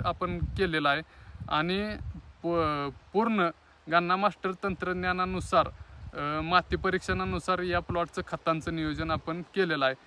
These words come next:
या प्लॉटची पाचट एकशे पन्नास दिवसानं पहिल्यांदा काढली होती, त्यानंतर दोनशे दिवसानं, अ, पाचट काढली आणि मोठ्या भरणीनंतर आपण पूर्ण, अ, खतांचं नियोजन हे, अ,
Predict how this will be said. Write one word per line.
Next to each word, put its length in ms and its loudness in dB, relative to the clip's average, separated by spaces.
या 100 6
प्लॉटची 600 0
पाचट 440 2
एकशे 300 0
पन्नास 420 2
दिवसानं 400 0
पहिल्यांदा 480 4
काढली 320 4
होती, 240 -2
त्यानंतर 560 4
दोनशे 380 2
दिवसानं, 560 -2
अ, 520 0
पाचट 240 0
काढली 320 0
आणि 260 0
मोठ्या 420 0
भरणीनंतर 880 2
आपण 440 2
पूर्ण, 440 4
अ, 340 0
खतांचं 500 4
नियोजन 420 2
हे, 160 2
अ, 120 -2